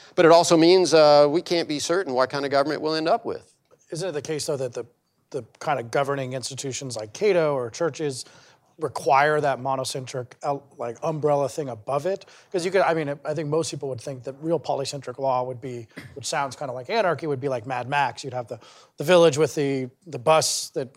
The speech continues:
Speaker 2: is the gate, and you have the village with the gyrocopter and all that stuff, and those are governed by different things, but there's no overarching thing that would actually rationalize disputes between them,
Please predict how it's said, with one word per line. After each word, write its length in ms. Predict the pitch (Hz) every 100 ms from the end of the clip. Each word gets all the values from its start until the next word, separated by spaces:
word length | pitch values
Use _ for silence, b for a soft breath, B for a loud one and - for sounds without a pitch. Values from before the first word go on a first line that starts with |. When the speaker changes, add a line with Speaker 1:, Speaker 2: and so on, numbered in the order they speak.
| -
Speaker 2:
is 160 | 147
the 80 | 131
gate, 480 | 180 185 170 - - B B B -
and 100 | 139
you 60 |
have 100 | 131
the 60 | 123
village 340 | 160 175 165
with 200 | 151 139
the 380 | 160 143 139 135
gyrocopter 600 | 131 143 143 135 147 135
and 100 | 143
all 120 | 139 135
that 120 | 131
stuff, 300 | - 139 -
and 140 | 131 B B B
those 220 | 220 208
are 60 | 190
governed 260 | 185 175
by 120 | 165
different 340 | 156 175 185 156
things, 120 | 175
but 140 | 170
there's 200 | 156 180
no 240 | 175 196 196
overarching 880 | 185 180 180 151 165 - 156 143 131 b b -
thing 260 | 208 190
that 100 | 160
would 100 | 151
actually 440 | 151 147 - 143 131 -
rationalize 520 | 165 143 - 135 131
disputes 420 | 131 - 156 143
between 460 | - 117 - 233 165
them, 300 | 131 123